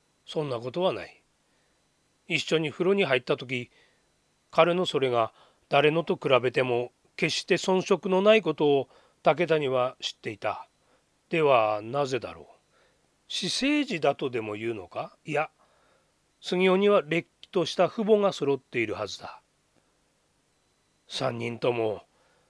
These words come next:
自分の一番深く刻まれている恥辱の中から、吃音の病根を引き出し、それを乗り越えようとしているのに、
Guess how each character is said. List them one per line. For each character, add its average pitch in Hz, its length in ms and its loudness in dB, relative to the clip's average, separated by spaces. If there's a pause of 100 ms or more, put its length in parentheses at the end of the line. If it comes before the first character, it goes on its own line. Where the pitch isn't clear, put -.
(440)
自 135 160 -8
分 135 160 -4
の 135 240 -2
一 - 220 -10
番 170 400 0
深 - 260 -2
く 147 160 -6
刻 135 280 -4
ま 131 120 2
れ 135 100 0
て 131 220 -4
い 127 60 -4
る 123 260 -6 (180)
恥 147 160 -2
辱 143 280 0
の 135 120 0
中 143 280 0
か 104 120 -6
ら、 95 200 -6 (800)
吃 - 300 -4
音 147 280 0
の 139 180 0
病 143 280 2
根 131 300 0
を 117 80 -4
引 - 100 -14
き 131 120 -6
出 143 120 -2
し、 127 300 -6 (640)
そ - 180 2
れ 180 100 4
を 180 180 4
乗 175 160 2
り 190 80 2
越 185 280 2
え 185 80 4
よ 202 180 4
う 208 60 -4
と 196 160 2
し - 120 -8
て 135 160 -4
い 127 40 0
る 135 120 -4
の 120 140 0
に、 101 300 -8